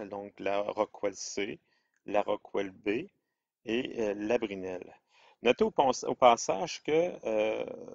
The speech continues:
plus sur l'échelle vous êtes en bas, plus le matériau il est mou. Euh, vous remarquez que l'échelle Rockwell C commence plus haut, donc elle n'est utilisée et précise que pour des matériaux qui, s-, qui offrent une certaine dureté, tandis que pour les matériaux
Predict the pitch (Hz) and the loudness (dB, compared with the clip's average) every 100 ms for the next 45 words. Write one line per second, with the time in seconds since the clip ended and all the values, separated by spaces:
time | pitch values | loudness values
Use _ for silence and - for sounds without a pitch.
0 | - - 131 160 175 147 - - 117 117 | -20 -16 -8 -8 -6 -10 -10 -8 -4 -4
1 | - 139 143 135 117 107 101 113 113 107 | 0 0 0 -2 -8 -6 -2 -2 2 0
2 | 98 110 135 147 _ - 139 135 113 110 | 2 2 4 2 _ -18 -6 -4 -2 -2
3 | 110 104 117 127 101 95 98 139 202 _ | -2 -4 -4 -4 -6 -6 -8 -10 -12 _
4 | _ _ _ _ _ - 113 110 117 117 | _ _ _ _ _ -4 -2 0 2 4
5 | 117 - 160 - 123 131 117 - 135 127 | 4 2 -4 4 4 4 0 -2 -4 -2
6 | 117 - 113 107 - 131 127 107 110 113 | -4 -2 -4 -4 -4 -4 0 -2 -2 -4
7 | 117 - - 131 120 117 160 - _ _ | -4 -12 -14 -10 -2 -2 -2 -10 _ _
8 | _ _ _ _ 107 110 - 110 107 113 | _ _ _ _ -2 -2 -2 -4 -2 -2
9 | 113 - 127 - 123 113 123 139 - 110 | -4 -2 -6 -6 -10 -8 -4 -4 -4 -10
10 | - 135 131 120 - 113 104 107 110 107 | -8 -8 -8 -10 -8 -8 -8 -8 -6 -6
11 | - 104 101 110 123 - - - - - | -4 -6 -4 -4 -4 -6 -16 -16 -20 -10
12 | 113 120 104 104 - - - 110 101 98 | -6 -4 -6 -8 -8 -6 -6 -6 -6 -12
13 | - - 113 196 _ _ _ _ _ _ | -12 -6 -4 -4 _ _ _ _ _ _
14 | 113 107 117 120 - 113 - 117 117 113 | -2 -2 -2 -6 -4 -4 -4 -4 -2 -2
15 | 110 110 | -4 -4